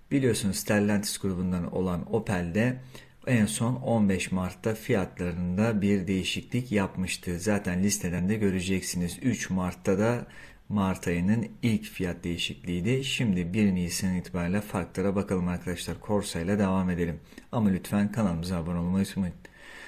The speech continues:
Corsa'nın arkadaşlar tüm modellerinde şu an başlangıç paket, elegans paket geliyor. Corsa'da üç yüz yetmiş dokuz bin lira, herhangi bir değişiklik yok.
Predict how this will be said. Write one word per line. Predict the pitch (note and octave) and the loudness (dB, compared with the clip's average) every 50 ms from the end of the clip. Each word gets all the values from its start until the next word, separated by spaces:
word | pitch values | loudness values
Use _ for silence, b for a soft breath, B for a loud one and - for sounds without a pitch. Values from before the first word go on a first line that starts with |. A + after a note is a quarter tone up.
| B B B B B B - | B B B B B B 4
Corsa'nın | - A#2+ C3+ - - C3 A#2 A#2 A#2+ | 4 4 6 4 2 0 0 0 0
arkadaşlar | A#2+ A#2+ A#2 - A2+ G#2 G2+ G2 - - F2+ - - | 0 0 0 2 2 2 2 2 0 -2 -4 -4 -4
tüm | - - C#3 | -2 0 0
modellerinde | B2+ A#2+ G#2+ G2 E2 F2 F2 E2+ E2 E2+ F2 E2 F2 E2+ E2 F2+ G2 A#2 | 2 2 2 2 2 0 0 0 -2 -2 -2 -2 -2 -2 0 0 0 0
şu | B2+ - - - A2+ | -2 -4 -4 -2 0
an | F#2 F2 F2 E2 | 0 0 0 0
başlangıç | F#2 F#2 F#2+ - - F#2+ G2+ G#2+ A2 - - | 0 -2 -2 -2 -2 0 0 -2 -2 -4 -6
paket, | - F2 F2 G2 F#2+ - - | -6 -4 -4 -4 -4 -2 -2
elegans | G2 F#2+ F#2+ F#2+ G2+ G2+ G2+ - - | -2 0 0 0 0 0 -2 -4 -4
paket | - F#2 - - F#2 F2+ - - | -8 -6 -4 -4 -4 -4 -6 -6
geliyor. | F2+ F2 F2 E2+ E2+ E2+ E2+ F2+ A#2+ C3 - - - - | -6 -6 -4 -4 -4 -2 -2 -2 -4 -6 -8 -14 -12 -8
Corsa'da | E2 E2+ D#2+ - - F2+ D#2+ G2 G#2 G#2+ - - - - | -6 -6 -6 -4 -4 -4 -2 -2 -2 -2 -4 -6 -8 -8
üç | - G2+ - - - | -8 -8 -6 -4 -4
yüz | G#2 F#2+ | -2 0
yetmiş | G2+ F#2+ - - F2+ - - | 0 -2 -2 -4 -8 -6 -6
dokuz | G2+ F#2+ - G2+ F#2 F#2 E2 | -8 -6 -6 -6 -6 -4 -4
bin | F2 F2 | -4 -2
lira, | F2+ F#2 G2 | -2 -2 -2
herhangi | G2+ G2 G2+ G2 G2 F#2+ F#2+ F#2+ G2+ | -2 -2 -2 0 0 0 0 0 0
bir | G2+ G#2+ G#2 | 0 0 2
değişiklik | G2+ G#2+ G#2+ G#2 - - - - A#2+ A2+ - | 2 2 2 0 -2 -4 -4 -4 -6 -2 0
yok. | A#2+ A#2 A2+ A#2 | 0 0 0 -2